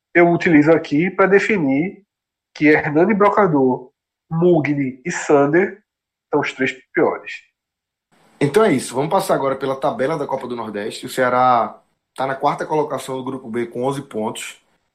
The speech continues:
Speaker 2: E na última rodada, enfrenta o C R B fora de casa.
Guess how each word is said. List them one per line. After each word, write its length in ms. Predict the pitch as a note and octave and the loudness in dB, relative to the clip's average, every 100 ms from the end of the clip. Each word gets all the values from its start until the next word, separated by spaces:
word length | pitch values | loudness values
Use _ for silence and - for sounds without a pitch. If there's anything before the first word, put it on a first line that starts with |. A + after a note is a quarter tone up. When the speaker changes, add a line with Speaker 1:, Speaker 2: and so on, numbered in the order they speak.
| _ | _
Speaker 2:
E 240 | G#2+ A2 A2+ | -8 -6 -4
na 140 | A2 | -2
última 320 | A#2+ C3+ D3+ C#3+ | 0 0 0 2
rodada, 1080 | C#3 A2 A2 A#2 A#2+ C3 B2+ A#2+ A2 A2 _ _ _ _ _ - | 2 0 0 0 -2 -4 -2 -2 -4 -8 _ _ _ _ _ -18
enfrenta 360 | - B2+ B2+ | -10 -10 -10
o 20 | |
C 160 | - C#3 | -6 -4
R 180 | D3+ B2 | -2 -2
B 180 | B2+ D3 | -4 -4
fora 280 | C#3+ C#3 | -2 -2
de 60 | B2 | -4
casa. 480 | - G2+ G#2 C#3 | -6 -6 -6 -10